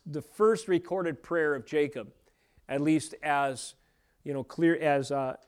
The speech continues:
obvious as this is. We've mentioned this before, back in the story of all the dysfunction with Jacob's wives and kids, and everything is just so upside down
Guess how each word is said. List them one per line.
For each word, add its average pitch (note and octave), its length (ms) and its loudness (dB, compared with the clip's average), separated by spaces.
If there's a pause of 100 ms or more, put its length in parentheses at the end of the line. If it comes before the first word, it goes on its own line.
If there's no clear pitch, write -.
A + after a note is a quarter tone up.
(120)
obvious D3 480 2
as C#3 160 -8
this C#3+ 220 -2
is. B2+ 420 -6 (480)
We've D3+ 160 -4
mentioned E3+ 360 0
this D#3+ 120 -2
before, C#3+ 640 -4 (460)
back D#3+ 400 8
in D#3+ 100 2
the D3+ 80 0
story E3 300 4
of D3+ 80 4
all E3+ 160 6
the D#3 100 0
dysfunction D#3+ 640 -4
with D#3 140 -2
Jacob's D3 360 -2
wives D3+ 340 4
and B2+ 120 -8
kids, D#3+ 440 -2 (420)
and C#3 100 -6
everything D3 380 -2
is C#3 120 -6
just - 320 -8
so D3+ 180 0
upside D3 440 0
down C#3+ 380 -4